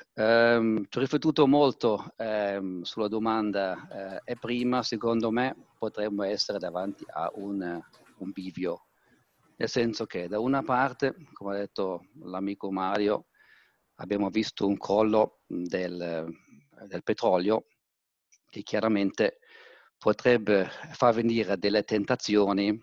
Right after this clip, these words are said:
no, di privilegiare poi l'energia fossile, quindi per, per la ripartenza.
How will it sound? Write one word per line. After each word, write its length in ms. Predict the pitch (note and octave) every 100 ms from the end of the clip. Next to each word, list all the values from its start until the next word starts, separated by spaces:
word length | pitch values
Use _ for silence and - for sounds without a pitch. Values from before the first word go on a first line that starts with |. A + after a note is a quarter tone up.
| -
no, 220 | - F2+ -
di 420 | F#2 F#2+ A2+ E2 _ _ _ _ _
privilegiare 880 | A2+ A2+ G#2 A2+ G2+ F2+ F2+ F#2+ F2+
poi 560 | - F2 F2 F2 E2 E2
l'energia 840 | F#2 F#2 F2 E2 G2 F2+ E2+ D2+ - - -
fossile, 840 | - G#2 - G2 G#2 A#2+ - -
quindi 440 | - D#2+ D#2+ E2 D#2+ _
per, 320 | E2+ D#2+ D2+ C#2+ C2+ C2+ -
per 160 | - D2
la 80 |
ripartenza. 800 | D2 C#2 D#2+ - D2+ C#2+ - F2